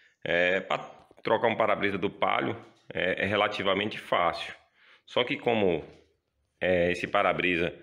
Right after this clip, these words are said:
não tem aquelas borrachas que nem a do Gol, só tem essa borracha aqui, aí eu levei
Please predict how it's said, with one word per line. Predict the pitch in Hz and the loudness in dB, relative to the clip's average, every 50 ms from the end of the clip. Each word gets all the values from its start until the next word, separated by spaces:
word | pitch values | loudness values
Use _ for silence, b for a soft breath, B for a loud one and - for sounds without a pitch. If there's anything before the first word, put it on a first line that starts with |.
| B B B B B B - | B B B B B B -4
não | 90 95 95 95 | -2 0 0 0
tem | 95 98 | 0 -2
aquelas | 92 95 95 98 95 | 0 0 0 0 0
borrachas | 95 95 95 87 85 87 90 90 85 82 - - 80 - - | 0 0 0 0 2 0 0 2 0 0 -4 -6 -12 -14 -12
que | - - 90 | -6 -4 -2
nem | 85 85 85 | -2 0 0
a | 80 | 0
do | 76 82 82 | -2 -2 -6
Gol, | 71 82 107 120 110 85 - - - - _ _ _ | 0 2 4 4 4 2 0 -6 -14 -20 _ _ _
só | - - - 78 | -14 -10 -8 -6
tem | - 87 90 | -4 -2 -4
essa | 87 - 80 | -4 -4 -6
borracha | 76 76 - 78 76 78 - 78 | -6 -4 0 0 0 0 -2 -8
aqui, | - - 120 127 120 107 - b b b b b b b b b b b b _ | -8 -4 -4 -4 -4 -4 -8 b b b b b b b b b b b b _
aí | - - 73 73 80 87 | -6 -4 -4 -2 0 2
eu | 98 104 104 107 - - - | 2 2 2 2 0 -6 -6
levei | - 87 87 85 73 87 85 87 95 101 104 - B | -2 0 0 0 0 0 0 0 0 0 -2 -6 B